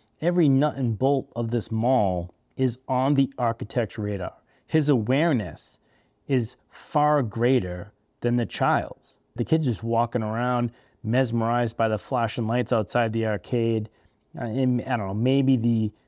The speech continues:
mechanical merry-go-round outside of Dots. But because of the limited awareness of the child, they're not able to fully experience all the wonders of the mall. So hopefully that makes sense. And hopefully after today, you will look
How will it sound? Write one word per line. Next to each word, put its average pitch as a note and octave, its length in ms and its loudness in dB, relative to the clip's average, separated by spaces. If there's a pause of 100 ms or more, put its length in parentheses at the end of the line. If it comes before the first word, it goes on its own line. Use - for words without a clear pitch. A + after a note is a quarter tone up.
(160)
mechanical B2 580 0
merry-go-round A2 800 2
outside G#2 320 -2
of F2 160 -8
Dots. A2+ 580 -2 (400)
But B2 180 -2
because D3 500 2
of B2+ 100 0
the B2+ 120 2
limited B2+ 460 2
awareness B2+ 480 0
of G#2+ 80 -4
the F#2+ 80 -4
child, A#2 680 0 (260)
they're C3+ 100 0
not D#3+ 280 0
able D#3 320 4
to C3+ 120 -2
fully C#3+ 460 2
experience A#2 800 -4 (140)
all A#2+ 240 -2
the A#2 100 0
wonders G#2 640 -2 (100)
of A2 140 -6
the A2 80 -2
mall. B2+ 400 0 (560)
So F#2+ 180 -10
hopefully C3 320 0
that A2+ 160 0
makes G#2+ 220 -4
sense. G2 260 -8
And - 80 0
hopefully C#3+ 320 2
after C3 260 0
today, D3+ 300 0
you B2+ 200 4
will A2 220 -2
look C#3+ 360 -2